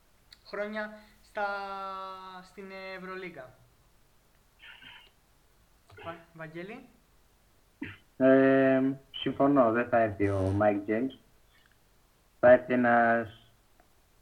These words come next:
Speaker 2: παίκτης που δεν θα έχει το επίπεδο του Mike Ja-, του Mike James. Δεν γίνεται κιόλας με, με τέτοιο budget να έχεις έναν τέτοιο παίκτη.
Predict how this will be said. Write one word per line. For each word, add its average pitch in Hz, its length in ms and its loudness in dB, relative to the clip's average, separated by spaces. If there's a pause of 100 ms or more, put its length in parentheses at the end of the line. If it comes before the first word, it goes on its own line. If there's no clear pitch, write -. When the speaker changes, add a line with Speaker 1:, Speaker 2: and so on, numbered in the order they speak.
(300)
Speaker 2:
παίκτης 131 1040 2
που 131 100 -2
δεν 135 140 4
θα 127 120 4
έχει 120 140 2
το - 80 -2
επίπεδο 110 340 0
του 104 160 -2
Mike 98 220 0
Ja-, 123 140 -4
του - 200 -16
Mike 107 120 0 (100)
James. 131 160 0
Δεν 131 100 2 (100)
γίνεται 113 300 0
κιόλας 98 760 0 (800)
με, 110 920 2 (720)
με 123 160 -2
τέτοιο 113 400 -2
budget 107 260 4
να 107 100 -2
έχεις 107 200 -4
έναν 104 380 -2
τέτοιο 95 240 -4
παίκτη. 147 400 -4